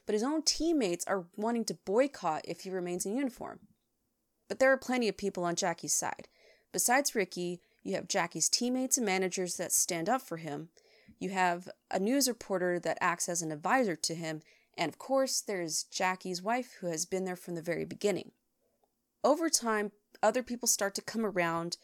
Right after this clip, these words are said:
recognizing that Jackie's a great teammate and that no one deserves such mistreatment.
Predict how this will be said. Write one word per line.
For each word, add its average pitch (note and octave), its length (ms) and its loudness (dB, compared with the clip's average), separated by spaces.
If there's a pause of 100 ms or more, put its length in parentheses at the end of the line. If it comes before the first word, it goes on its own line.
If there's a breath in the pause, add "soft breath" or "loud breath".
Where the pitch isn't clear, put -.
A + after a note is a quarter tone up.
(300 soft breath)
recognizing F#3+ 600 0
that - 180 -4
Jackie's F3 400 -2
a F#3+ 40 2
great F3 380 -4
teammate - 580 0 (440 soft breath)
and F#3+ 100 0
that G3+ 180 0
no G3+ 160 0
one A3+ 140 2
deserves A3+ 500 0
such - 380 0
mistreatment. - 640 -4